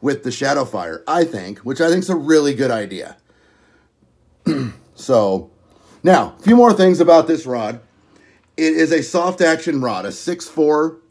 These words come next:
It's got a six four action. Um,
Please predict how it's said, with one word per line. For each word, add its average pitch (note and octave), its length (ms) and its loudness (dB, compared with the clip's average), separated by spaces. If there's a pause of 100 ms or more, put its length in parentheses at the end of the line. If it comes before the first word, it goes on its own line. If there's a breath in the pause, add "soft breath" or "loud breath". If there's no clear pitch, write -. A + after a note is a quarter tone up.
(380)
It's - 100 -20
got C#3+ 140 -4
a A2 40 -6
six E3 300 -10
four G3 260 -2
action. C3 440 -8 (920 soft breath)
Um, A2+ 600 2